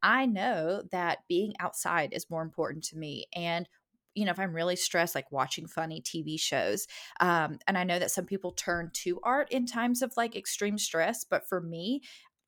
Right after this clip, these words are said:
I don't. It's too much in my head, um, you know, and we move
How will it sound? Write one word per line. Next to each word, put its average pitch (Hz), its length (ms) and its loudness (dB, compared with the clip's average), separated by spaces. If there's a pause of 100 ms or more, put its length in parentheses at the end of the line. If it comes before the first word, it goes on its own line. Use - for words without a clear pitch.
(140)
I 208 120 6
don't. 202 360 4
It's - 200 -2
too 233 200 0
much 214 400 2 (260)
in 196 120 2
my 180 140 4
head, 170 520 4
um, 160 440 0 (640)
you 214 100 4
know, 175 220 6
and 175 540 0 (300)
we 214 220 4
move 185 400 4